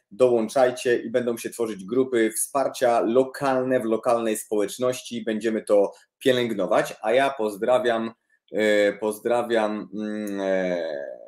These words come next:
Welmę i pytasz, jak można się dołączyć do B R Team. B-, do B R Team będzie można dołączyć piątego listopada na wyjątkowych zasadach, dlatego że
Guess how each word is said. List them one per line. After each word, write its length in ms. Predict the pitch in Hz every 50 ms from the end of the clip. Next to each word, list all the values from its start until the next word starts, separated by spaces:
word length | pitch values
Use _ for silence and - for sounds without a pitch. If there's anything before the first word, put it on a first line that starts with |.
| 52 50 50 50 _ _ _ _ -
Welmę 600 | 92 95 135 151 - 156 135 127 127 139 147 - -
i 120 | 127 120
pytasz, 400 | - - 151 151 - 139 135 -
jak 200 | 147 147 143 -
można 260 | 135 135 131 135 127 127
się 140 | - 123
dołączyć 560 | 110 104 120 123 139 139 135 - 120 107 98 -
do 420 | 110 110 107 107 104 101 98 92
B 120 | - - 92
R 200 | 98 95 90 - - -
Team. 240 | 139 147 147 147 143 - - - - - _ _ _ - 104 98
B-, 320 | 92 131 120 113 120 107 110
do 100 | 135 127
B 160 | 131 135 127
R 120 | 117 120 -
Team 120 | - 160 151
będzie 240 | 147 143 131 135 127
można 220 | 131 131 131 120
dołączyć 440 | 107 120 127 135 131 - 117 - -
piątego 420 | - 120 120 - 139 123 123 117
listopada 840 | 113 110 - - - 98 - 131 135 101 101 110 107 110 113 139 - - 117
na 120 | 117 117
wyjątkowych 580 | 117 123 127 123 120 - - 165 147 139 117 110
zasadach, 500 | 110 107 - - 139 131 127 120 110 107
dlatego 440 | 107 110 110 - 123 123 120 117
że 240 | 107 113 113 110 107